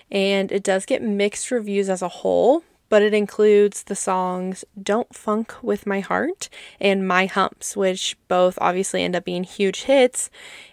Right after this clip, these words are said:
and My Humps <laughs> is regarded as setting the feminism movement back several decades, which, there's probably some arguments for that, but I don't think that,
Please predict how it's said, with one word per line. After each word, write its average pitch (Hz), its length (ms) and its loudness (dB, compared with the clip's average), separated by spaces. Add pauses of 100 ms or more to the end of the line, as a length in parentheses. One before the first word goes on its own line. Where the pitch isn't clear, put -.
and 190 880 2 (100)
My 190 420 -2
Humps 294 800 2
<laughs> - 0 -
is 220 260 6
regarded 190 680 4
as 175 480 0 (500)
setting 254 600 6
the 240 100 4
feminism 208 720 2
movement 180 440 -4
back 170 280 -2
several 170 500 -2
decades, - 880 -6
which, - 560 0 (1160)
there's 415 480 4 (540)
probably 190 440 2
some 202 220 0
arguments 190 600 0
for 196 140 -4
that, 185 440 0
but 185 280 2
I 214 120 4
don't 233 240 0
think 220 260 -2
that, 185 400 0